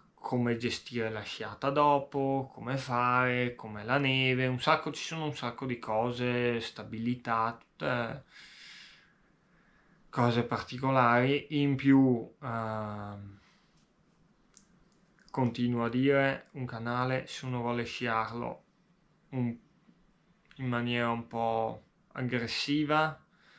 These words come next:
va salito, uno deve sapere com'è, non può buttarsi giù a caso. Noi in questo caso avevamo fatto il giro da dietro,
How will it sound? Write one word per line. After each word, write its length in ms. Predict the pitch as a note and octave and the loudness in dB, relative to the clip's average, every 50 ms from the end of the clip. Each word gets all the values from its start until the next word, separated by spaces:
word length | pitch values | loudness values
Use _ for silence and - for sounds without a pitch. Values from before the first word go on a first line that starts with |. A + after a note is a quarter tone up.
| - - _ _ _ _ _ _ _ _ | -20 -20 _ _ _ _ _ _ _ _
va 240 | - B2+ B2 A2 G2+ | -4 0 2 2 2
salito, 640 | - - - A2 G2+ G2+ G2 G2 - - G#2 F2 C3 | 0 -4 -8 -8 -10 -10 -12 -14 -10 -10 -6 -2 0
uno 240 | B2+ B2+ A#2+ A#2 A2+ | 0 0 0 -2 -4
deve 440 | A2 A#2 A2+ A2 A2+ A2+ A2+ A2+ | -4 -4 -2 -2 -2 -4 -4 -6
sapere 720 | A2 - - A2 - _ - G#2+ G#2+ G#2 G#2+ A2 A2+ A2 | -8 -8 -10 -12 -14 _ -12 -10 -8 -8 -8 -10 -12 -16
com'è, 500 | - - A2+ G#2+ G#2 G#2+ - - - - - | -16 -16 -16 -14 -14 -14 -16 -18 -20 -14 -8
non 240 | C3 B2+ A#2 A2+ A2+ | -6 -4 -4 -4 -4
può 140 | - A#2+ | -6 -6
buttarsi 580 | A2+ A#2 A#2 A#2 - - A2 A2 - - - A#2+ | -6 -6 -10 -12 -10 -10 -10 -8 -10 -10 -12 -10
giù 140 | A#2 A#2 A#2+ | -6 -6 -6
a 100 | A2+ - | -6 -6
caso. 640 | - A#2+ A#2+ A#2+ B2+ B2+ C3 C#3+ D3+ D3+ - _ _ _ _ - - - - - - _ _ _ - | -2 0 0 0 0 -2 -4 -6 -6 -8 -10 _ _ _ _ -20 -20 -20 -20 -20 -20 _ _ _ -2
Noi 160 | C3 B2+ B2+ B2+ | 0 2 2 2
in 60 | A#2+ | 2
questo 320 | A#2+ C3 B2 B2 - B2+ | 0 -2 -4 -4 -6 -8
caso 260 | B2 - B2 A#2+ A#2+ | -6 -4 -4 -4 -2
avevamo 240 | B2 B2 A#2+ A2+ A2+ | -2 -2 -2 -4 -4
fatto 320 | A2+ - A#2+ A#2 - - C#3 | -8 -8 -10 -10 -6 -4 -4
il 100 | C#3 C#3+ | -4 -2
giro 520 | C#3 C#3 C#3 C#3+ C#3+ D3+ D#3 D#3 D3+ _ _ | -2 -2 0 0 0 -2 -4 -6 -8 _ _
da 100 | - B2+ | -6 -4
dietro, 580 | A#2+ A#2+ A#2+ A2+ - - - B2+ B2+ C#3 F3+ | -4 -2 -2 -4 -4 -6 -8 -6 -6 -6 -6